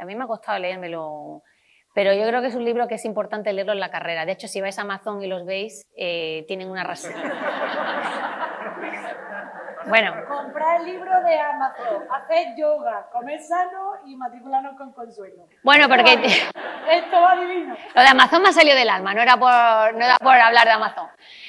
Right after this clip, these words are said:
Speaker 1: Eh, pues donde compro yo todo, o sea, aunque no trabajara, es que yo no sobrevivo sin Amazon, o sea, eso también lo digo, como una madre de cuatro hijos, ¿tú sabes la de cumpleaños de niños? Mamá, mañana el cumpleaños, digo, "Ay, Dios mío, que no he comprado regalo". Menos mal que eres, allí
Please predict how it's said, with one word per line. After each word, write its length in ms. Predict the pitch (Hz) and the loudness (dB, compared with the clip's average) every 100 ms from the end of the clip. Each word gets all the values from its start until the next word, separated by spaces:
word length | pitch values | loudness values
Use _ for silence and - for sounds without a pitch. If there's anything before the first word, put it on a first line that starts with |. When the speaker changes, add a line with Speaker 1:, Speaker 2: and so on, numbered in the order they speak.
| - - - | -20 -10 0
Speaker 1:
Eh, 680 | 240 220 214 214 202 196 208 | 2 2 2 0 -2 -4 -4
pues 160 | 240 | 0
donde 220 | 254 254 | 0 0
compro 260 | 240 226 233 | -2 -4 -4
yo 160 | 226 220 | -2 -2
todo, 320 | 202 160 170 | -2 -4 -10
o 40 | |
sea, 140 | 185 185 | -6 -4
aunque 220 | 196 202 | -4 -6
no 80 | 220 | -2
trabajara, 400 | 233 233 233 214 | 0 0 -2 -2
es 120 | 220 | -6
que 140 | 311 302 | -4 -2
yo 80 | |
no 100 | 302 | -2
sobrevivo 540 | 294 254 226 240 226 196 | -2 0 0 -2 -4 -6
sin 200 | 208 190 | -8 -8
Amazon, 360 | 180 180 247 | -10 -6 -6
o 100 | 185 | -6
sea, 180 | - 180 | -8 -8
eso 160 | 175 208 | -6 -4
también 240 | 226 202 | -2 -2
lo 120 | 180 | -6
digo, 160 | 208 202 | -4 -6
como 120 | 180 | -6
una 120 | 202 | -4
madre 220 | 226 220 226 | -2 0 0
de 80 | |
cuatro 280 | 220 220 226 | -2 -2 -4
hijos, 300 | 233 240 262 | -6 -8 -8
¿tú 100 | 254 | -4
sabes 200 | 330 359 | -2 0
la 100 | 330 | 0
de 100 | 269 | 0
cumpleaños 600 | 254 214 214 214 240 233 | -4 -6 -2 -2 -2 -6
de 100 | 220 | -8
niños? 320 | 226 226 214 - | -10 -12 -14 -14
Mamá, 300 | 196 233 262 | -4 -2 0
mañana 260 | 247 269 | -2 -4
el 80 | 277 | -6
cumpleaños, 460 | 262 220 240 220 208 | -6 -6 -8 -8 -8
digo, 100 | 226 | -8
"Ay, 80 | |
Dios 140 | 233 220 | -10 -12
mío, 240 | 233 226 | -12 -12
que 80 | 202 | -10
no 80 | 214 | -8
he 20 | |
comprado 260 | 226 220 196 | -4 -4 -4
regalo". 360 | 196 226 - _ _ _ _ | -4 -4 -6 _ _ _ _
Menos 240 | 190 202 214 | -8 -6 -6
mal 180 | 226 | -6
que 60 | 233 | -6
eres, 240 | 226 226 _ | -8 -10 _
allí 260 | 226 214 | -8 -6